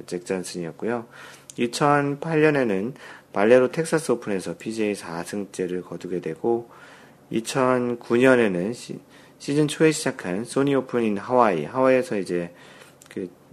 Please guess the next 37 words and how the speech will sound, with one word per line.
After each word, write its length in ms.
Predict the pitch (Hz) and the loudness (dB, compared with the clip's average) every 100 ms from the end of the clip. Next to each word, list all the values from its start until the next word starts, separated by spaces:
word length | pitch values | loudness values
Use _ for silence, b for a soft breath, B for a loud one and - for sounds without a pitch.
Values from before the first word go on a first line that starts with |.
| 175 | -16
한 380 | 170 - - 135 | -16 -12 -6 -4
해 320 | 135 151 131 | -2 2 0
첫 220 | - - | 0 -2
대회를 360 | - 147 123 113 | 4 4 4 0
많이 260 | 90 78 85 | -2 -4 -6
하는데요. 640 | 117 120 98 110 127 113 - | -6 -4 -2 -4 -6 -10 -12
그 140 | 92 | -6
대회에서 320 | 95 92 90 - | -2 -2 -4 -10
피지에이 340 | 127 120 113 | -6 -2 -2
통산 360 | 117 110 123 127 | -4 -6 -6 -6
다섯 320 | 92 135 123 | -4 -2 4
번째 640 | 120 101 - - 73 73 - | 4 4 -2 -6 -6 -10 -12
우승을 320 | 87 87 85 | -12 -12 -12
하게 180 | 107 104 | -10 -8
됩니다. 300 | 87 73 67 | -8 -10 -10
이제 300 | 90 95 92 B B B B | -8 -6 -8 B B B B
거의 320 | - 90 98 | -6 0 2
매년 340 | 87 85 104 98 | 2 0 -2 -4
우승을 360 | 92 - 104 | -6 -8 -8
하는 220 | 110 123 101 | -6 -6 -8
분위기로 360 | 92 90 90 | -8 -6 -8
간-, 240 | 87 82 85 123 | -10 -14 -14 -18
가는데요. 540 | - 87 82 87 101 - B B B B B B B B B B | -10 -10 -8 -8 -10 -14 B B B B B B B B B B
그리고 160 | 123 120 | -2 2
또 140 | 127 | 4
발레로 580 | 113 113 147 151 143 135 | 6 8 8 10 8 6
텍사스 380 | 151 - 147 127 | 0 -4 -2 -2
오픈에서는 480 | 117 117 110 101 95 | 0 -4 -2 -4 0
이 100 | 107 | 2
년 200 | 110 98 | 2 2
연속 360 | 90 - 82 | -2 -6 -10
우승을 340 | 85 90 85 87 | -10 -10 -10 -8
하게 160 | 107 | -10
됩니다. 360 | 90 82 78 - | -8 -8 -10 -12
이천팔 540 | 76 - 85 - - | -14 -14 -14 -10 -2
년에 240 | 127 113 90 | 0 2 0
이어서. 580 | 82 78 - 123 151 | -2 -6 -4 -2 -2